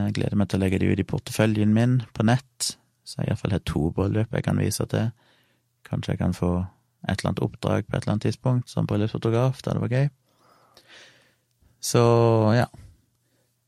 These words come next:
Alt i alt fornøyd med turen, må jeg si, selv om jeg tok feil, tok bilder av feil publikum.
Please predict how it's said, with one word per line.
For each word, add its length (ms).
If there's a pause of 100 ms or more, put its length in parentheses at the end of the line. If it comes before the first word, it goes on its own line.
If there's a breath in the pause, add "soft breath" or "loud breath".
Alt 220
i 20
alt 400
fornøyd 560 (240)
med 80
turen, 400
må 140
jeg 100
si, 140 (100)
selv 240
om 80
jeg 160 (560 soft breath)
tok 240
feil, 400 (400 loud breath)
tok 160
bilder 240
av 80
feil 160
publikum. 400